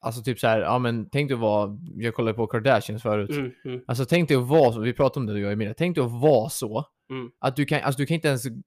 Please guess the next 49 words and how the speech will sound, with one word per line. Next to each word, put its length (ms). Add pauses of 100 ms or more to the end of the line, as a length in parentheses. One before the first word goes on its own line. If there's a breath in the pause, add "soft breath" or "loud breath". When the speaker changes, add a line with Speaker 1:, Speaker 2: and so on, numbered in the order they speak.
(120)
Speaker 1:
gå 200
utanför 240
ett 160
hus 60
Speaker 2:
Men 120
det 120
vill 140
man 80
ju 60
Speaker 1:
utan 120
Speaker 2:
inte. 0
Speaker 1:
att 80
det 80
är, 40
nej, 340
nej, 80
nej, 100
absolut. 360
Det 80
är 40
det 80
jag 60
Speaker 2:
Det, 60
Speaker 1:
menar, 120
jag 80
Speaker 2:
alltså, 160
det 80
är 40
Speaker 1:
absolut 60
Speaker 2:
det 60
jag 120
Speaker 1:
vara 100
så. 100
Speaker 2:
menar. 120
Det 80
är 40
så 140
här, 160 (1500 soft breath)
någonstans 500
så 60
vill 180
man 140
ju 60
vara 120
rik 260
utan 340
att 60
vara 100
offentlig. 400